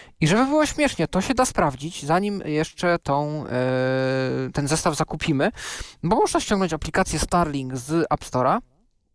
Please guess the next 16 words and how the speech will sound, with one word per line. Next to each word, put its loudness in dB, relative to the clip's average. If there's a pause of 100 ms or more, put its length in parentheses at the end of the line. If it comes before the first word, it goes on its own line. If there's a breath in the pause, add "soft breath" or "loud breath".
(420)
lub -6
Play 0
Store'a 0 (800 loud breath)
i 2
można 2
sobie 2
przeprowadzić 0
taki -4
test, 2 (520 soft breath)
czy -2
nasz 0
teren, 2
gdzie -8
planujemy 0
używać, 0
e, -8